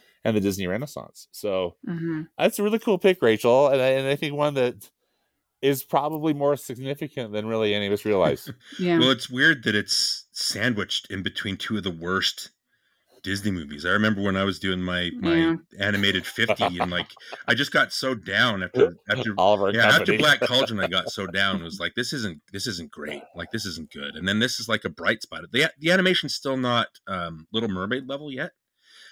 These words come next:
Speaker 3: but it's, it's
Speaker 1: Right.
Speaker 3: a bright spot. After Black Cauldron, it's like, "Whoa, like, this is what we're talking about." Even though I think American Tail came out the same time as this, 'cause they were, obviously Don Bluth was competing, so you had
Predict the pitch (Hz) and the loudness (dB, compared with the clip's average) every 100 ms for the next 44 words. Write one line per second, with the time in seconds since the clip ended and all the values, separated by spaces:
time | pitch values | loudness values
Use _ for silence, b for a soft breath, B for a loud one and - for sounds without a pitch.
0 | B - 127 139 - 101 95 85 82 160 | B -2 0 0 0 0 4 4 4 2
1 | 220 - 85 95 - 107 123 123 - 120 | -2 -8 -4 -2 -4 -4 0 0 -2 -8
2 | 156 104 90 85 180 156 87 - 196 123 | -6 -8 -8 -6 -2 -2 -2 -6 -6 -6
3 | 98 87 - 117 139 113 170 180 165 131 | -8 -8 -4 -4 -2 -2 2 4 6 4
4 | - 131 170 - - 117 135 123 95 120 | 0 -4 -4 -6 -4 2 2 2 -4 -4
5 | - - 87 82 - - 82 - 85 82 | -4 -6 -10 -10 -10 -10 -10 -8 -10 -8
6 | - 78 - 87 101 90 - _ - 101 | -12 -12 -12 -6 -4 -4 -10 _ -6 -4
7 | 104 98 95 92 90 92 92 - 80 98 | -4 -2 -2 -2 -4 -8 -10 -14 -16 -12
8 | 95 85 - 85 82 | -12 -12 -16 -18 -20